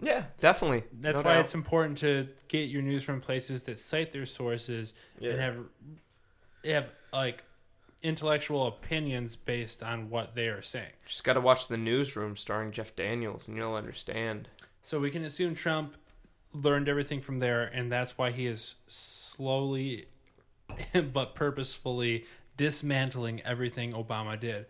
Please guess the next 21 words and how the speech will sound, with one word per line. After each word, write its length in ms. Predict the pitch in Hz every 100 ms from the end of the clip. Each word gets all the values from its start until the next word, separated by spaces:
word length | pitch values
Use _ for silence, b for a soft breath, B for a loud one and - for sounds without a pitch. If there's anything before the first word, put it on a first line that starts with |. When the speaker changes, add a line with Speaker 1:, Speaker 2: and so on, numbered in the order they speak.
| b b b
Speaker 2:
starting 380 | - - 131 156
with 140 | 165
Obamacare 760 | 165 139 123 113 113 117 104 104 - b b b b b -
and 320 | 120 113 107 - -
going 320 | - 131 135 127
on 200 | 123 120
to 400 | - 120 117 110
the 80 | 120
nuclear. 360 | 117 113 110
Now 140 | 117 165
that 100 | 175
he 80 | 170
got, 160 | -
he, 180 | - 160
he 280 | 147 - 180
couldn't 260 | - 202 135
get 120 | 107
rid 120 | 117
of 100 | 107
Obamacare 460 | 101 90 - - -
'cause, 260 | 123 120